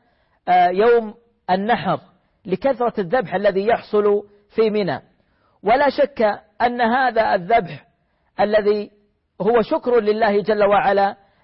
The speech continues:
على ما رزقهم من بهيمة الأنعام من أعظم الأعمال التي تفعل في هذا اليوم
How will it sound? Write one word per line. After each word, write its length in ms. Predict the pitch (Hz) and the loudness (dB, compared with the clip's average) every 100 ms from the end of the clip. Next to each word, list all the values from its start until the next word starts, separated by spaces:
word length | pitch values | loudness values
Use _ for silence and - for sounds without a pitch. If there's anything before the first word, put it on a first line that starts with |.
| - | -4
على 280 | 202 233 233 | 0 2 2
ما 200 | 233 226 | 0 2
رزقهم 520 | 220 240 240 214 220 | 2 0 0 -2 -2
من 160 | 214 | -4
بهيمة 320 | 208 214 226 208 | -4 -2 -4 -2
الأنعام 420 | 220 208 190 254 | -2 -2 -2 -4
من 120 | 233 | -4
أعظم 400 | 262 302 269 262 | -4 -2 0 -2
الأعمال 580 | 254 233 208 285 247 156 _ _ _ - | 0 -2 -2 -2 -2 -4 _ _ _ -4
التي 340 | 226 240 247 240 | 0 0 -2 -4
تفعل 480 | 277 151 185 190 - - | -4 0 -2 -2 -8 -4
في 160 | 226 | 0
هذا 240 | 233 233 220 | 0 0 0
اليوم 380 | 226 285 302 | 2 2 2